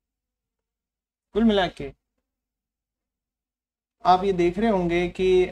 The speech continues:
आ, पूरा कौन खत्म हो रहा है? nitrogen।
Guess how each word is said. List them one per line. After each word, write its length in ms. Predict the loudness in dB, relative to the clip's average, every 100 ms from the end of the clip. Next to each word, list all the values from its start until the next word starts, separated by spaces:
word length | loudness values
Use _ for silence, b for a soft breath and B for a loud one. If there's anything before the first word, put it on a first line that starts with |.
| -4
आ, 400 | -2 0 0 -2 -8 _ _ _ _ _ _ _ _ _ _ _ _ _ _ _ _
पूरा 200 | -2 0 0
कौन 220 | -2 -2
खत्म 240 | -6 -6
हो 100 | -6
रहा 100 | -6
है? 80 | -8 _ _ _ _ _ _ _ _ _ _ _ _ -14
nitrogen। 500 | -12 -12 -14 -16